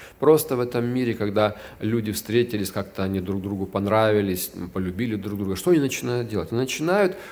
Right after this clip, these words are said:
а, служить друг другу. Потом, ладно, там это чувство как-то там мутирует, изменяется, но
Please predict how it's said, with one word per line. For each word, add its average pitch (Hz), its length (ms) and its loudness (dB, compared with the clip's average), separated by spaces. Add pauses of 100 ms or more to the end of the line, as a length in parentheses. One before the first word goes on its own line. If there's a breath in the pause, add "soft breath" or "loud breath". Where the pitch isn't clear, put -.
(140 loud breath)
а, 110 500 4 (100)
служить 185 300 0
друг 170 180 -4
другу. 95 380 -6 (480)
Потом, 202 420 6
ладно, 117 380 6
там 92 160 0
это 90 140 -4
чувство 92 340 -6
как-то - 260 -8
там 90 160 -8
мутирует, 120 540 -2
изменяется, 117 600 0
но 127 220 2